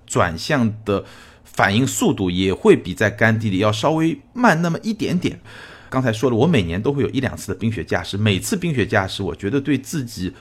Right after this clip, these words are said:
和车辆的这种交流的感觉啊，这种深度都会加深一点，因为在这种环境下，你会非常调动全身的这种感知力去感知车辆的一些非常细小的一些变化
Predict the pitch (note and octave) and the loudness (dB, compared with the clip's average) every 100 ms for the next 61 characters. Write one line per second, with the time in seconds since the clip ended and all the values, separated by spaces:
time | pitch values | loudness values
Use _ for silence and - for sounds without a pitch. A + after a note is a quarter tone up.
0 | - - A2+ - - F3 E3+ A#2+ G#2+ A2+ | -10 -4 -4 -4 -2 0 0 -2 -2 -4
1 | A2 F#3 F3+ F3+ D3 G2+ A2 A#2+ G#2+ G#2+ | -2 2 4 4 2 2 2 2 2 0
2 | - - F#2+ E2 D#2+ A#2 A#2+ B2+ G#2+ - | -10 -2 -2 -2 -2 -2 -2 -4 -4 -4
3 | C#3+ C#3 A#2+ C3+ G#2+ C3 B2 C#3 B2+ G#2+ | -2 -2 -2 -2 -2 -4 -4 -4 -4 -6
4 | G#2+ - E3+ D#3+ C#3 - - A2 - G2 | -12 -8 -6 -6 -8 -8 -8 -6 -6 -4
5 | B2 A2 F#2 - - - - - G#2 F2+ | -4 -2 -2 -4 -16 -20 -12 -2 0 0
6 | D2 - F3 B2 A2 - F#3 G3 F#3 - | -4 -2 0 0 -2 -4 -2 -2 -4 -4
7 | F#2 G2 A2+ - - - - C#3 G#2+ A2+ | -2 0 -2 -6 -18 -2 4 4 4 -2
8 | G#2+ - G2 A2 D3+ C3 G#2+ F2 - _ | -2 -4 -4 -4 -6 -6 -6 -8 -8 _
9 | _ - _ - F2+ F2+ - G3+ F#3+ - | _ -20 _ -4 -4 -6 0 2 0 -2
10 | A2+ G#2+ F2+ F2 A#2 A2 B2 A2+ G2 - | -8 -6 -8 -6 -8 -4 -2 0 -2 -4
11 | - G2+ F#2+ A#2 F#2+ G#2+ C3 - - - | -8 -6 -6 -6 -8 -6 -6 -6 -8 -10
12 | - A#2 G2 E3 | -6 -4 -4 -6